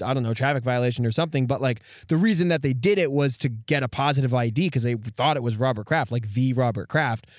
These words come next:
So they pull him over just to, like, you know, shine a flashlight on him and shit and just make sure it is who they think it is. And then he drives away, no harm done.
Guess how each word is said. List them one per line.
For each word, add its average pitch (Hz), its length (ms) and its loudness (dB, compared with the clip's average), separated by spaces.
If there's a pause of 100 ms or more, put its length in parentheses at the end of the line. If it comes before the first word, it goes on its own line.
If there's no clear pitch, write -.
(160)
So 190 120 0
they 170 100 2
pull 208 220 2
him 175 100 2
over 156 440 2 (380)
just 165 280 0
to, 180 80 4
like, 147 300 0
you 170 80 4
know, 120 140 2
shine 160 280 0
a 123 40 -2
flashlight 151 480 2
on 120 160 2
him 120 100 2
and 120 100 2
shit 131 260 0
and 123 160 2
just 117 160 0
make 135 180 2
sure 147 220 2
it 131 80 0
is 147 160 0
who 139 80 2
they 123 140 2
think 202 240 -2
it 123 80 0
is. 117 240 -2 (340)
And 185 120 2
then 180 120 2
he 156 60 4
drives 143 320 2
away, 156 360 2
no 151 220 4
harm 139 260 2
done. 156 400 2